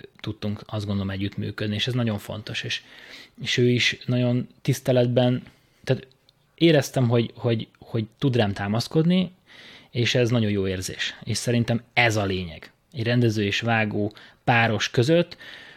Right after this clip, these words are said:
aki ugye legalább annyira állandó tud lenni, mint egy rendező-operatőr, hanem még állandóbb, mert Spielberg váltogatja az operatőrét, de a vágóját nem. Szóval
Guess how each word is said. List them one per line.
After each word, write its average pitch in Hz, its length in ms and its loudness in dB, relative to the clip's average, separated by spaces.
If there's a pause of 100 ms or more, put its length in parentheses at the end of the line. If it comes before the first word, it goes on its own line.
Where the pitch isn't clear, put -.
aki 127 260 0
ugye 123 160 4
legalább 113 420 4
annyira 110 280 2
állandó 104 480 0
tud 104 140 -4
lenni, 98 260 -2
mint 98 240 -6
egy 101 80 -4
rendező-operatőr, 104 720 -4
hanem 107 340 -2
még 107 240 0
állandóbb, 101 560 0
mert 110 200 -2
Spielberg 101 420 -2
váltogatja 98 680 -6
az 101 160 -10
operatőrét, 101 600 -10
de 101 80 -10
a 101 60 -10
vágóját 101 520 -12
nem. 123 220 -6 (640)
Szóval 120 420 2